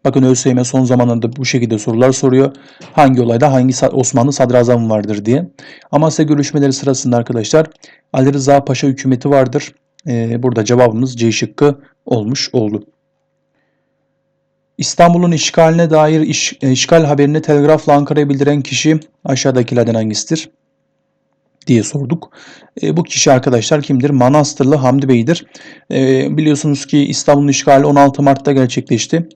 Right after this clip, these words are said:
Mustafa Kemal daha sonra Manastırlı Hamdi'ye hangi soyadı verecektir? Mart on altı. Mart on altı soyadını verecektir Mustafa Kemal Manastırlı Hamdi Bey'e bu, e, İstanbul'un işgaline dair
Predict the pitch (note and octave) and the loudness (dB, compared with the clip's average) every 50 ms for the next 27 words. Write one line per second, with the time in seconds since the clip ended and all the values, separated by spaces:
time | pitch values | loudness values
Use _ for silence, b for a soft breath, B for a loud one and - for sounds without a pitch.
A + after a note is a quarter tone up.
0 | _ _ - D3 - - - D3 C3 B2 - - B2 A2+ A2+ A2 C#3 D3+ D3 C#3 | _ _ -8 -8 -4 0 2 4 4 2 2 -2 -2 -2 -2 2 4 4 4 4
1 | - - A#2+ A2 A2+ G#2+ A2 - B2 C3+ C#3+ C3+ B2+ - - A#2+ A2 G#2+ A#2 C#3 | 2 -2 -4 -4 -2 -4 -4 -2 0 2 2 2 2 0 -4 -4 -2 0 2 2
2 | C#3 C3+ B2 B2+ C#3+ E3 F3 E3+ B B B B B B B - E3 D#3+ D3 C3 | 2 2 2 4 4 4 2 0 B B B B B B B 0 2 2 2 0
3 | - - C#3 B2+ A#2+ B2 A#2 A#2+ A#2 A2+ A#2+ A2+ - - F3+ F3 - - _ _ | 0 2 0 2 2 0 0 0 0 0 0 -2 0 -2 -4 -4 -4 -12 _ _
4 | b b b b b _ - C3 C#3 D3+ D3 - - - _ C#3+ D3 D3 C#3 B2+ | b b b b b _ 2 4 4 4 4 0 -8 -4 _ 0 2 4 4 4
5 | A2+ G#2 - - - C3 - _ _ _ _ _ _ _ _ _ _ _ _ _ | 4 2 -2 -8 -14 -16 -16 _ _ _ _ _ _ _ _ _ _ _ _ _
6 | _ _ _ _ _ _ _ _ _ _ _ _ _ _ C3+ B2+ C3+ C3+ - - | _ _ _ _ _ _ _ _ _ _ _ _ _ _ 2 2 2 2 0 -2
7 | - C#3 C3+ C3+ C3 A#2+ A2+ G#2 - - D3 C#3 - - C#3 B2+ A#2+ A2 A#2 C3 | 0 2 4 4 4 2 2 -2 -4 -6 -6 -6 0 2 2 2 2 2 0 0
8 | C#3+ C#3 C3 B2 B2+ B2 B2+ A2 - - C#3+ C#3 B2 A2+ - - B2+ A#2+ A2 - | 2 2 2 2 4 2 0 0 2 0 0 0 0 -2 -2 0 0 0 0 -2
9 | A#2+ A#2 A#2+ C3+ C#3+ C#3 C#3 B B B B B2+ B2 B2 B2 A2+ - - A2+ B2 | 0 2 2 2 2 0 -6 B B B B -2 0 0 0 0 -2 -4 -2 -2
10 | C#3 B2 A#2+ A2+ B2+ A#2+ A#2 A2+ A2+ A#2+ C3+ C3 B2 B2 C3 C3+ B B B B | -2 0 0 -2 -2 -2 -2 -2 0 0 0 2 2 2 2 2 B B B B
11 | B B B B - - B2 B2 B2+ A#2+ A#2+ A#2+ A#2+ A#2+ B2 - - C3+ - - | B B B B -6 -4 -4 -4 -2 -4 -4 -4 -4 -6 -8 -8 -8 -10 -8 -4
12 | - B2 A#2 A#2+ A#2+ A#2+ A2+ - - - A#2+ A#2 A#2+ A#2+ A2+ A#2+ A2+ A2+ B2 C3 | -2 -2 -2 0 -2 -2 -4 -4 -2 -2 -2 0 0 0 2 2 2 4 2 0
13 | C3 - - | -2 -6 -14